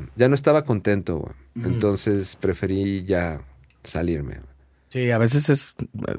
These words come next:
Speaker 2: poder de-, decir adiós es también un
Speaker 1: Sano.
Speaker 2: ejercicio sano.
Speaker 1: Sí.
Speaker 2: Exactamente.
Speaker 1: Estuve un año de freelance y al siguiente año salió un show con el Caloncho
Speaker 2: Ajá.
Speaker 1: en el Unplug. Y,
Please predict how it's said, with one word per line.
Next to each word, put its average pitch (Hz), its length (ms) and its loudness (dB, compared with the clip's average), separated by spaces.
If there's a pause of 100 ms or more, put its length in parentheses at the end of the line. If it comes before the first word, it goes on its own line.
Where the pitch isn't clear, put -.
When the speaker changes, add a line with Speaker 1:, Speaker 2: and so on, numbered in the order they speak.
Speaker 2:
poder 113 300 6
de-, 117 260 -2
decir 117 440 6
adiós 160 440 8
es - 460 2
también 123 320 6
un 123 300 6
Speaker 1:
Sano. 123 80 6
Speaker 2:
ejercicio 117 580 4
sano. 120 580 2
Speaker 1:
Sí. - 60 -2
Speaker 2:
Exactamente. - 560 0 (360)
Speaker 1:
Estuve 113 300 6
un 117 100 6
año 120 200 8
de 110 80 6
freelance 117 720 4
y 98 640 2
al 90 100 2
siguiente 98 460 0
año 107 580 2
salió 98 600 4
un 95 120 0
show 98 260 0
con 101 200 0
el 90 100 0
Caloncho 104 580 0 (300)
Speaker 2:
Ajá. 95 240 -6
Speaker 1:
en 90 80 0
el 85 320 -2
Unplug. 98 540 0 (1120)
Y, 92 760 2